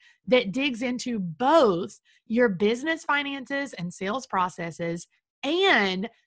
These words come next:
your marketing and social media strategies. And the best news, enrollment is currently open for the next round. Just head over to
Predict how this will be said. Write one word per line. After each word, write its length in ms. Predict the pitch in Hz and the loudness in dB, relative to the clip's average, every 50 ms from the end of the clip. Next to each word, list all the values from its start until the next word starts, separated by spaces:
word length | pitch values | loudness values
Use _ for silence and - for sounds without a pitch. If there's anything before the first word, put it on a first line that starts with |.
| _ - | _ -4
your 220 | 220 240 262 254 | -2 0 0 0
marketing 600 | 233 214 202 208 220 220 226 254 262 262 254 254 - | 2 2 2 2 2 0 -2 -2 -2 -2 -4 -6 -6
and 140 | 247 247 233 | -6 -6 -6
social 400 | - 196 185 185 175 - 208 196 | -4 -4 -4 -4 -4 -4 -4 -4
media 560 | 185 180 165 160 170 170 170 170 165 170 - - | -4 -4 -4 -4 -2 -2 0 0 -2 -2 -6 -10
strategies. 880 | - - - - 196 170 160 151 147 143 156 175 214 233 202 - - _ _ _ _ _ _ _ | -12 -8 -2 0 2 2 2 0 -4 -8 -10 -12 -14 -14 -16 -18 -20 _ _ _ _ _ _ _
And 220 | - 240 240 240 | 0 0 2 2
the 60 | 302 233 | 2 2
best 360 | 196 233 247 320 339 - - | 4 4 4 2 2 -2 -2
news, 380 | 359 370 381 403 415 392 - - _ _ _ _ _ _ - | 0 0 2 2 0 -2 -6 -10 _ _ _ _ _ _ -4
enrollment 800 | 285 302 320 302 269 254 247 254 269 311 320 359 359 359 330 254 | -4 -2 0 2 4 6 6 6 6 6 4 2 2 2 0 0
is 260 | 339 349 359 330 - | 0 0 0 -2 -6
currently 640 | - - 208 214 220 226 233 - 233 262 262 247 - _ - | -6 -4 -2 -2 -2 -2 -4 -4 -6 -8 -8 -8 -8 _ 2
open 600 | 311 311 359 370 - - 269 247 233 226 220 233 - - _ _ | 4 6 6 6 4 2 2 2 0 -2 -2 -6 -10 -14 _ _
for 400 | - 247 247 240 233 240 240 - - 226 | 2 4 4 6 4 4 2 0 -2 -4
the 120 | 208 269 | -4 -2
next 360 | 226 214 202 196 202 - - | 0 0 -2 -2 -4 -8 -6
round. 380 | 190 190 180 156 160 196 220 - _ _ _ _ _ _ _ - | -4 -2 -2 -2 -4 -8 -12 -16 _ _ _ _ _ _ _ 2
Just 280 | - 269 294 320 - | 4 4 4 4 2
head 160 | - 349 359 339 | 0 0 2 2
over 300 | 285 254 220 240 233 247 | 2 0 0 0 -2 -2
to 240 | - - 254 220 | -2 -6 -6 -6